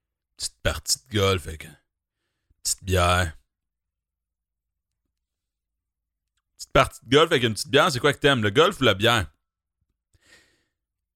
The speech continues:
Si toutes tes activités ont la bière en commun, c'est peut-être la bière que t'aimes. Man, pour vrai, bonne journée de boat, là, avec une petite bière. T'as dit, man,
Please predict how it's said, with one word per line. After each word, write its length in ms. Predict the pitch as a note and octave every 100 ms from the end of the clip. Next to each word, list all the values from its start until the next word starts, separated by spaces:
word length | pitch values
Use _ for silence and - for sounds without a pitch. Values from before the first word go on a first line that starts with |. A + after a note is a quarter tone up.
| _ -
Si 200 | - C#3
toutes 220 | G#3+ -
tes 200 | D#3+ C#3+
activités 500 | C#3+ - B2+ - E3
ont 100 | C#3+
la 140 | A2+
bière 320 | F2+ B2 C#3 B2
en 100 | A2
commun, 320 | A#2+ A#2+ C#3+
c'est 140 | A#2
peut-être 160 | A#2+ D3
la 120 | G#2
bière 300 | F#2 B2+ C3
que 80 | F#2
t'aimes. 400 | G#2+ C3+ F#2 D#2 _ _ _ _ _ _ _ _ _ _ _ _ _ _ - - _ _ _ _ _ _ _ -
Man, 400 | A2+ C#3+ D3+ C3+
pour 160 | B2+
vrai, 380 | A#2 B2 C#3+ D3+
bonne 240 | C3 C#3 B2+
journée 320 | C3 B2+ A#2
de 40 |
boat, 440 | G2 F#2+ C#3 D3 C#3
là, 300 | B2 C3+ C#3
avec 180 | C#3+ A2
une 160 | G#2+ F#2
petite 220 | - -
bière. 520 | G2 A#2 B2+ C3+ C3 - _ _ _ _ _ _ _ _ _ _ _ _ _ _ _ _ _ _ _ _ -
T'as 140 | A2
dit, 260 | A2 D3+ G3+
man, 420 | D3 D#3 C#3 F2